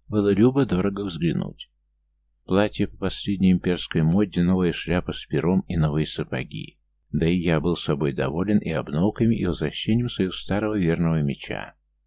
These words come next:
Надежное оружие в моей профессии значило больше, чем надежный друг, потом-то друзей у меня так и не появилось.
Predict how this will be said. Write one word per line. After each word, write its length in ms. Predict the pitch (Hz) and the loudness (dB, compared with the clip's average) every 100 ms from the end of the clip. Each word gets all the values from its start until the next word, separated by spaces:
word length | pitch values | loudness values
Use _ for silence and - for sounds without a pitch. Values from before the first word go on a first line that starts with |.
| _ _ _ _ - | _ _ _ _ -4
Надежное 600 | 85 82 104 101 101 98 | -2 2 2 2 2 2
оружие 360 | 95 98 98 90 | 0 0 2 4
в 20 | |
моей 220 | 90 90 | 4 2
профессии 580 | - 80 - 98 101 98 | 0 -2 0 -2 -2 -2
значило 480 | 87 90 87 82 82 | 0 0 0 0 0
больше, 340 | 76 80 - | 2 0 0
чем 260 | - 85 82 | -2 0 2
надежный 520 | 82 85 78 - 90 | 2 0 -2 2 2
друг, 400 | 82 120 - - - | 2 0 -2 -10 -8
потом-то 400 | - 110 104 98 | -2 0 0 0
друзей 460 | 101 87 87 110 | 0 0 0 0
у 20 | 110 | 2
меня 200 | 107 - | 0 0
так 260 | 87 - | -2 0
и 40 | 87 | 0
не 100 | 85 | 2
появилось. 800 | 92 87 82 101 - - - | 2 2 2 0 -2 -6 -14